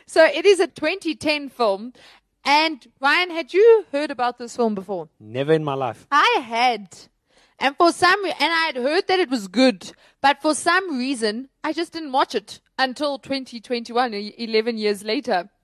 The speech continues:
Speaker 1: Why that happened, I don't know. I really, really don't know.
Speaker 2: It just shows you, if you've made a movie and nobody's watched it, don't give up.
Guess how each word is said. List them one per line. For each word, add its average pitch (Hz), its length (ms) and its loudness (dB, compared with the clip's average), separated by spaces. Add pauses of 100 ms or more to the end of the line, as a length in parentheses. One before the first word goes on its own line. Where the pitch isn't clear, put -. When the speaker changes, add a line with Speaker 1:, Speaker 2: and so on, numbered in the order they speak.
(260)
Speaker 1:
Why 262 460 2
that 285 140 -2
happened, 294 380 -2
I 240 160 2
don't 262 220 0
know. 269 380 -2 (520)
I 220 40 -4
really, 269 420 -6
really 254 260 -4
don't 226 220 2
know. 190 180 -8 (540)
Speaker 2:
It - 100 -20
just 127 200 -4
shows 143 300 4
you, 101 80 -6
if 107 100 -14
you've 110 140 -12
made 135 180 -2
a 151 60 -2
movie 151 260 -8
and 127 60 -10
nobody's 127 320 -8
watched 135 280 -8
it, 156 120 -14
don't 120 160 -8
give 131 160 -6
up. - 140 -2